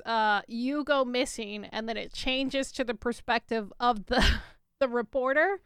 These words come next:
So you're the reporter who's been a bitch to the cameraman this entire time. And then, uh, you're trying to escape from this killer, and, uh, there's no escape, which made me happy because fuck Linda.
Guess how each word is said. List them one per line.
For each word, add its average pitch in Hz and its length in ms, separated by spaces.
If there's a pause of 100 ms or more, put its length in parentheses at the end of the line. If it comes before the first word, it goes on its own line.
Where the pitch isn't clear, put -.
(480)
So - 140
you're 277 260
the 285 120
reporter 254 600
who's 247 220
been 247 180
a 233 60
bitch 254 540
to 294 100
the 226 100
cameraman 233 600
this 220 180
entire 226 500
time. 208 460 (1040)
And 262 240
then, 262 240
uh, 247 340
you're 269 140
trying 285 560
to 269 160
escape 220 460
from 220 220
this 220 180
killer, 208 360
and, 202 480
uh, 208 300
there's 240 340
no 208 200
escape, - 520
which 302 200
made 370 180
me 330 160
happy 247 400
because 240 480
fuck - 380
Linda. 202 480